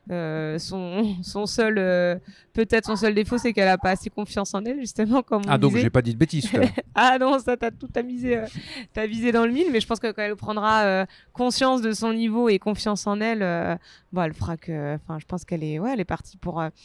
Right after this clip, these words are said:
Speaker 1: je pense que ce format-là, euh, le long, euh, peut vraiment, vraiment lui convenir, ouais.
Speaker 2: Formidable.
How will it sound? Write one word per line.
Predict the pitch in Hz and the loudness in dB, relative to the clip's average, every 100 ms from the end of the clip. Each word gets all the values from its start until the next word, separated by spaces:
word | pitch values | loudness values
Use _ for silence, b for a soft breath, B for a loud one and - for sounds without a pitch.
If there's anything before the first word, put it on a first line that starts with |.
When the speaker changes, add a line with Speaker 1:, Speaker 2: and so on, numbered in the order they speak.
| B B | B B
Speaker 1:
je | - | -6
pense | 196 | -6
que | - 190 | -4 -4
ce | 196 | -4
format-là, | 175 185 180 175 185 190 180 170 | -2 -2 -2 -2 0 0 -2 -2
euh, | 165 | -2
le | 175 | 0
long, | 190 220 202 | 0 0 0
euh, | 175 170 | 0 -2
peut | 175 | -4
vraiment, | 170 170 185 190 180 175 | -4 -4 -4 -4 -4 -6
vraiment | 165 175 190 | -6 -4 -4
lui | 190 | -4
convenir, | - 220 226 175 | -6 -6 -4 -4
ouais. | 156 170 _ _ _ - - - - - | -6 -12 _ _ _ -20 -20 -20 -8 0
Speaker 2:
Formidable. | 127 127 120 107 | 2 4 4 2